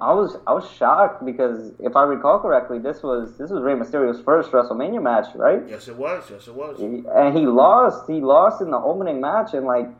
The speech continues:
Speaker 1: five and a half minutes. Like, I was surprised. I, I really thought Rey Mysterio had it in the bag. I don't remember that.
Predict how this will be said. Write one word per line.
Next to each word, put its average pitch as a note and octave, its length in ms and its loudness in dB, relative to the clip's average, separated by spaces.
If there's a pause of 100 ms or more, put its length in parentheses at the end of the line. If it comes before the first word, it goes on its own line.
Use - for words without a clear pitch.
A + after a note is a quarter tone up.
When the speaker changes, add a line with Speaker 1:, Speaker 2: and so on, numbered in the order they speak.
Speaker 1:
five B2+ 220 6
and D#3 100 0
a D#3 60 2
half D#3 260 4
minutes. E3+ 400 -2
Like, B2+ 300 4
I B2 160 6
was F#3+ 240 0
surprised. B2+ 640 2
I, A2+ 120 2 (140)
I B2+ 140 6
really A3 240 0
thought C#3 160 4
Rey A#2+ 120 0
Mysterio A#2+ 400 -4
had B2+ 140 0
it A2+ 60 -8
in A2 60 -14
the G#2 60 -8
bag. C3+ 320 0
I A#2+ 100 2
don't C3+ 360 -2
remember D3 300 -2
that. A#2+ 420 2